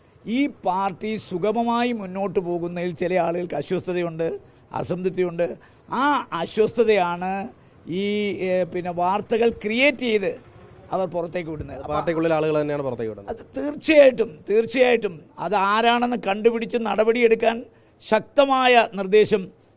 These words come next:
Speaker 1: ശ്രീ വേണുഗോപാൽ കൊടുത്തിട്ടുണ്ട്. കാര്യം ആരാണോ ഈ പാർട്ടിക്കകത്ത് ഇരുന്നുകൊണ്ട് ചെവി കടിക്കുന്നത്, അത്തരം ചെവി കടിയന്മാരെ ഇനി വെച്ചുകൊണ്ട് പോവില്ല. കണ്ടുപിടിച്ചാൽ അവർ പാർട്ടിക്ക് പുറത്തായിരിക്കും, യാതൊരു തർക്കവുമില്ല. കാരണം ഇത് ഞാൻ പറഞ്ഞല്ലോ, ഇവിടുത്തെ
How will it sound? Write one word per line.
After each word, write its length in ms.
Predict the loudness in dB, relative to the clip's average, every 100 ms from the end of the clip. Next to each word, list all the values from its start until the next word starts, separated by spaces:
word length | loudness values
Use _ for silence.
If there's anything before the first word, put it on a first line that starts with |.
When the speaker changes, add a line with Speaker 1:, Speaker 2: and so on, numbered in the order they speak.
| -8
Speaker 1:
ശ്രീ 100 | -4
വേണുഗോപാൽ 540 | -2 -2 0 2 2
കൊടുത്തിട്ടുണ്ട്. 640 | 0 -4 -2 -4 -4 -8 -10 -6
കാര്യം 260 | -2 -2 0
ആരാണോ 540 | 2 4 4 2 -2
ഈ 100 | -6
പാർട്ടിക്കകത്ത് 720 | -6 -4 -4 -4 -6 -6 -8 -16 -20 _ -10
ഇരുന്നുകൊണ്ട് 600 | -6 -4 -4 -2 -4 -4
ചെവി 180 | -6 -4
കടിക്കുന്നത്, 400 | -6 -6 -12 -14 -20 _ _ -8
അത്തരം 460 | -6 -2 0 0
ചെവി 200 | -2 -2 -2
കടിയന്മാരെ 440 | -2 -4 -4 -4
ഇനി 200 | -4 -6
വെച്ചുകൊണ്ട് 360 | -8 -6 -6 -4
പോവില്ല. 420 | -6 -4 -6 -8 -18 _ -8
കണ്ടുപിടിച്ചാൽ 760 | -6 0 0 0 2 6 6 4 -12 -8
അവർ 140 | -6
പാർട്ടിക്ക് 420 | -4 -2 -2 -4
പുറത്തായിരിക്കും, 520 | -4 -4 -2 -4 -4 -4
യാതൊരു 300 | 0 2 2
തർക്കവുമില്ല. 360 | 4 4 4
കാരണം 440 | 2 0 0 -2 -6 -18 _ _ _ -6
ഇത് 400 | 2 6 6 6
ഞാൻ 140 | 0 2
പറഞ്ഞല്ലോ, 400 | 2 2 -2 -2
ഇവിടുത്തെ 580 | -2 -2 2 2 0